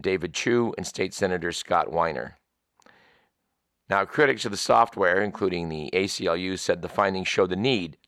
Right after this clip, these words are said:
to block law enforcement from using the technology in officers'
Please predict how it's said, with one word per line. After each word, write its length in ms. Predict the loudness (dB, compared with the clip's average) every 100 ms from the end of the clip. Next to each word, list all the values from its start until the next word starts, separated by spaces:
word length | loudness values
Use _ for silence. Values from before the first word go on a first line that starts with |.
| -2
to 80 |
block 480 | 2 6 4 4 -4 _
law 200 | 2 2
enforcement 580 | 2 0 -2 -2 -6 -6
from 100 | -4
using 400 | -4 -2 -4 -4
the 100 | -6
technology 800 | -4 -4 0 2 2 2 -2 -8 -10 -18 -8 -2
in 140 | 2
officers' 580 | 2 0 -6 -4 -4